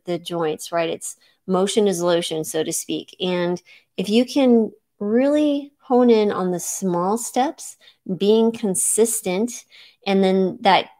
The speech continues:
calorie deficit's been small. It's been a little bit more and more recently, just as, 'cause we're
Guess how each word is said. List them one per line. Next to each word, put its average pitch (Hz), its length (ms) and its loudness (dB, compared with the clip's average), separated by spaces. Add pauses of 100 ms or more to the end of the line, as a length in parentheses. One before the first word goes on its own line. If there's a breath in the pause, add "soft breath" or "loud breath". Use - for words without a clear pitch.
calorie 269 540 0
deficit's - 640 -2
been 247 260 4
small. 247 420 2
It's 185 180 -4
been 220 160 2
a 208 100 2
little 254 240 2
bit 294 160 2
more 233 180 2
and 220 80 0
more 196 200 0
recently, 185 680 -4
just 180 220 -6
as, 185 80 -8
'cause 180 220 -6
we're 175 240 -2